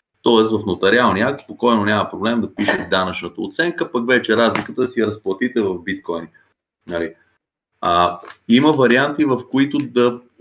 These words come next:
об-, да обозначиме портфел, по който да пристигнат биткоините. Нали, въпреки че закона това не го забранява. Закона казва, че задължително трябва да мине по банков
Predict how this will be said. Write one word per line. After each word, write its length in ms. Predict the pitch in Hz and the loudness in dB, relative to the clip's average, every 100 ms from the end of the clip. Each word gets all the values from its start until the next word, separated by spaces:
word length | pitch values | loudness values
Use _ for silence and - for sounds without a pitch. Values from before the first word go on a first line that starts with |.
| 101 | 0
об-, 260 | 107 104 - _ _ _ _ _ - | 0 -2 -14 _ _ _ _ _ -6
да 380 | 101 98 98 - | 2 4 4 0
обозначиме 1040 | 98 95 95 95 92 90 - 139 151 143 147 _ - | -6 -8 -8 -8 -6 -6 -2 0 0 0 -4 _ -6
портфел, 640 | - - - - 143 147 - - _ _ | -6 -4 0 2 2 -2 -12 -20 _ _
по 120 | - 104 | -12 -2
който 280 | 131 131 | 0 0
да 160 | 131 139 | -4 -4
пристигнат 540 | 127 123 156 156 123 | -6 -2 0 0 -2
биткоините. 640 | 98 101 - 90 87 82 73 _ _ _ - | -4 -4 -4 -4 -4 -8 -12 _ _ _ -6
Нали, 200 | 92 85 | -4 0
въпреки 340 | 101 104 107 | 0 0 -4
че 120 | 113 | -4
закона 400 | 98 - 113 107 | -4 0 2 2
това 200 | 80 95 | 0 -2
не 80 | 104 | 0
го 120 | 113 | 2
забранява. 640 | 113 117 123 139 147 101 87 | 2 2 0 0 0 -2 -4
Закона 420 | 85 - 110 110 | -8 -4 -2 -2
казва, 280 | 95 107 117 | -2 -2 -4
че 120 | 107 | -6
задължително 800 | 95 87 90 85 107 123 139 131 | -8 -4 -4 -4 -4 -2 -4 -2
трябва 260 | 135 135 | -2 0
да 100 | 135 | 0
мине 280 | 131 135 131 | 0 -2 -2
по 100 | 123 | -4
банков 400 | 95 113 123 - | -2 0 -2 -6